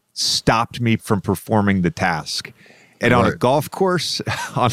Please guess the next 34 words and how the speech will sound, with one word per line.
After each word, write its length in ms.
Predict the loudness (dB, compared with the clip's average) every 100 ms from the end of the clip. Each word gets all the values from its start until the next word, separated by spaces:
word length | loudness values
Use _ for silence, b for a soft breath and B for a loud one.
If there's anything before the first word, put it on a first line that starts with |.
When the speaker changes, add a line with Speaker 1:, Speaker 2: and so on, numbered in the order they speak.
| 0
Speaker 1:
like, 220 | 0 0
certain 500 | -2 2 2 2 2
days, 500 | 4 4 4 2 0 -2 B B
I 40 | 2
mean, 140 | 2
it's 120 | 2
happened 280 | 2 2 4
a 80 | 2
handful 400 | 2 0 0 0
of 80 | 0
times. 380 | 2 2 2 0
I'm 140 | 0
like, 220 | 2 0 -2 B -16 B B B B -4
you 100 | 2
know, 120 | 2 4
whether 180 | 4 4
it's 140 | 2
a 40 | -2
chip 280 | 2 0
shot, 280 | 2 2 2
a 60 | 0
putt, 420 | 0 0 0 -2
sometimes 540 | -4 0 2 0 -4 -8
you 80 | -4
put 180 | 2 2
an 80 |
iron 300 | 2 0 2
in 80 | 0
my 140 | 0 0
hand 220 | 0 0
and 80 | 0
I'm 120 | 2
like, 280 | 0 0 -8 b b b b _
"I 300 | 2 2 2